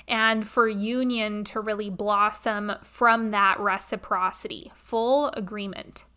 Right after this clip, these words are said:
This next one is also anonymous. I'm in full agreement for you to receive support and stability in your work, for you to cultivate that internally so it can be reflected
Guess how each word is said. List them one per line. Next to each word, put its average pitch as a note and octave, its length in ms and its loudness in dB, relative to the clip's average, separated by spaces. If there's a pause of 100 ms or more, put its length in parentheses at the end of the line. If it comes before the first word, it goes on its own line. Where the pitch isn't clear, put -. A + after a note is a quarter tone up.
(460)
This A#3+ 200 0
next A#3 360 0
one A#3 200 -2
is A3+ 140 -4
also G#3+ 420 0
anonymous. G#3 680 -2 (240)
I'm A3+ 220 4
in G#3+ 80 -4
full A#3+ 320 0
agreement A3+ 680 -4
for G#3+ 760 0 (120)
you G#3+ 260 -4
to A3+ 80 0
receive A3 480 -2
support - 420 -2
and A3 100 -6
stability G#3+ 560 -4
in G#3+ 140 -6
your G3 200 -4
work, G3+ 400 0
for - 180 -4
you A3+ 140 -2
to G#3 80 -2
cultivate B3 720 0
that G#3+ 200 4
internally G#3+ 920 -2
so B3 160 -2
it G3 100 -4
can G#3+ 140 -4
be G#3 140 -4
reflected G#3 640 -2